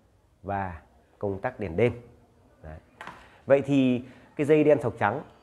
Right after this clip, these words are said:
đấy, ngoài cấp nguồn cho cuộn từ và cuộn từ hút tiếp điểm rồi,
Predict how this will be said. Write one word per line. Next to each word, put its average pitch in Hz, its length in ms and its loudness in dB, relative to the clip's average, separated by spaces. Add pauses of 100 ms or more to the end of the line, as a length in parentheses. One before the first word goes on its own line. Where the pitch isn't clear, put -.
(160)
đấy, 90 200 -12 (1040)
ngoài 123 460 4 (2000)
cấp 170 120 -2
nguồn 135 280 4 (160)
cho 139 80 -4
cuộn 127 200 -2
từ 117 260 0 (180)
và 104 140 -4
cuộn 101 180 -6
từ 101 380 2
hút 127 240 -4
tiếp 165 120 -4
điểm 90 180 0
rồi, 110 140 0